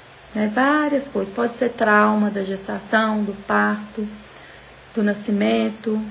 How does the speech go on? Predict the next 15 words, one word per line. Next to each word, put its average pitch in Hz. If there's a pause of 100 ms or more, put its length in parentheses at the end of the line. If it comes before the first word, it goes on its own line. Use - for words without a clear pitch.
(540)
Pode 233
ser 247
algo 208
dos 277
pais 262
que -
a 226
criança 220
sente, 214
a 208
criança 214
é -
muito 226
conectada. 208 (680)
Então, 262